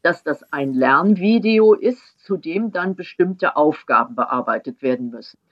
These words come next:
Also im Mathematik- und Naturwissenschaftsunterricht ist das ein echter Gewinn. Also man könnte sich vorstellen können, die Schüler bearbeiten so ein Tutorial zu Hause und in der Präsenzphase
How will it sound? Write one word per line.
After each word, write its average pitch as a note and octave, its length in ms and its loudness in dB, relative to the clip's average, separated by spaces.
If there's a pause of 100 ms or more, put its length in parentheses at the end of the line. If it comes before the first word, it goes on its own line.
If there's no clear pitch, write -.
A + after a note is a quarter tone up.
(280)
Also D3+ 300 2
im - 160 -4
Mathematik- F3+ 640 0
und E3+ 160 -12
Naturwissenschaftsunterricht F#3+ 1400 -4
ist - 200 -8
das C#3+ 180 0
ein C3+ 140 -12 (100)
echter F#3 400 2
Gewinn. D3+ 540 -2 (640)
Also D3 280 2
man C#3 140 2
könnte F#3 300 -2
sich D#3 140 -8
vorstellen A#3+ 520 0
können, A3 280 -4
die D#4+ 100 -4
Schüler B3 560 0
bearbeiten F#3 760 0
so D#3 220 -2
ein C#3+ 200 -6
Tutorial E3+ 720 0
zu - 280 -8
Hause D3+ 520 -2 (480)
und A3 240 2
in A3 180 0
der E3+ 120 4
Präsenzphase F3 1500 0